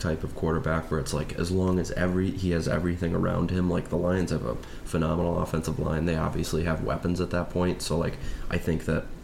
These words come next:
you, you've seen it. He's, he's making it work. I think when it's,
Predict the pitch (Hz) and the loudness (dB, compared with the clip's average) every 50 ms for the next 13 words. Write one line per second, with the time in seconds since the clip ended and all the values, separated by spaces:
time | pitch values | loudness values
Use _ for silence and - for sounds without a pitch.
0 | - - - - - - 98 90 80 71 - - 82 80 78 - - 98 90 82 | -12 -12 -12 -12 -6 -4 -2 0 0 0 0 0 0 0 0 0 0 2 2 2
1 | 80 - - - 87 82 80 78 82 82 82 82 80 80 82 - 78 78 - - | 0 -2 -2 0 0 0 2 2 0 0 0 0 0 0 0 0 0 -2 0 0
2 | 71 64 - 92 - - 76 73 - 78 76 - - 87 82 80 - - - - | -2 -2 -2 -2 -2 -2 -2 -2 0 -2 -2 -2 0 0 0 0 -2 -4 -6 -8